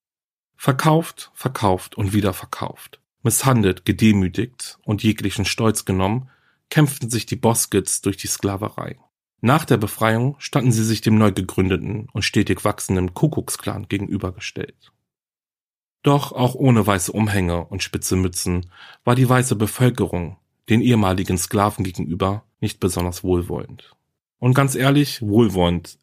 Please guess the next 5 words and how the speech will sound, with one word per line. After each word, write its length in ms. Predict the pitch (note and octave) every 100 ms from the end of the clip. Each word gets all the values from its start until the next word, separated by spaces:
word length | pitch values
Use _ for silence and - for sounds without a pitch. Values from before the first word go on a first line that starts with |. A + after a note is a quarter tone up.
| -
ist 400 | F#2+ - - G#2
wirklich 560 | G#2 - F2+ - - _ _ -
sehr 320 | G2 F#2+ G2
diplomatisch 680 | F2 - F#2+ F2+ F#2+ - -
ausgedrückt. 760 | - - - - - _ _